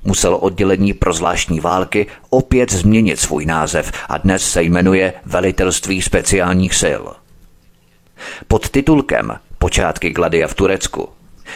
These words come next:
informoval v roce devatenáct set devadesát pařížský zpravodajský bulletin, že získal jeden z nedávno odtajněných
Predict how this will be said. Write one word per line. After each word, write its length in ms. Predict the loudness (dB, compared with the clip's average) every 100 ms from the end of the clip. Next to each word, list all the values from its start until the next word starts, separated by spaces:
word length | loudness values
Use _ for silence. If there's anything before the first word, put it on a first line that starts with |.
| -4
informoval 760 | 2 2 2 2 2 2 2 0
v 60 |
roce 260 | -2 0 0
devatenáct 440 | 0 0 -2 -2
set 140 | -2 -2
devadesát 720 | -2 0 0 2 2 2 0
pařížský 540 | 0 -2 -4 -6 -4
zpravodajský 760 | -2 -2 0 2 2 0 -4 -6
bulletin, 600 | -2 0 2 2 2 0 _ -16 -12 -2
že 220 | 0 0
získal 520 | 0 0 0 2 2
jeden 340 | 2 2 2 0
z 120 | 2
nedávno 540 | 2 4 2 2 2
odtajněných 760 | 0 -2 0 2 4 4 2